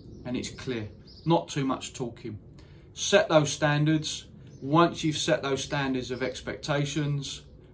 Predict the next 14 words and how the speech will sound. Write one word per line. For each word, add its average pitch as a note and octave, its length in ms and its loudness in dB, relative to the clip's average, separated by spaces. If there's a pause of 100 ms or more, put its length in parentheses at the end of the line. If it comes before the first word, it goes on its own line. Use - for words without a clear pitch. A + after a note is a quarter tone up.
(120)
players C#3+ 760 4 (480)
will C3 220 4
follow, A2+ 560 -2 (420)
and A#2 180 -6
then A#2+ 360 -6 (1000)
those C3 320 -2
standards B2 520 -2
will B2+ 140 -2
be A#2+ 280 -4 (200)
progressed. - 640 -6 (1000)
If C3+ 160 -8
you C#3+ 120 0
like E3+ 200 8
those C#3+ 340 0